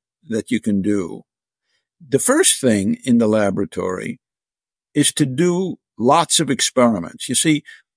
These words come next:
in order for serendipity to operate, you gotta have data. And the data has gotta be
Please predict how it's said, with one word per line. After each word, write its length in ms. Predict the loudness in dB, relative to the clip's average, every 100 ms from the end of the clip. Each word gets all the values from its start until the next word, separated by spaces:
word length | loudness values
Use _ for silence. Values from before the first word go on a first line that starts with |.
| _ _ _
in 120 | 0
order 180 | 2 4
for 120 | 2
serendipity 920 | 2 2 2 2 2 0 2 2 2
to 140 | 0 0
operate, 880 | 0 -2 -4 -8 -8 -10 -16 -20 -20 _ _ _ _ _ _
you 120 | 0
gotta 260 | 4 4 4
have 340 | 4 2 2
data. 440 | 2 2 2 -2 -12 _ _ _ _ _ _ _ _ -2
And 160 | 0
the 80 | 0
data 720 | 4 4 4 4 2 0 -4 _ _ _ _ _ _ -8
has 200 | -4 0
gotta 300 | 2 4 4
be 440 | 4 2 0 -6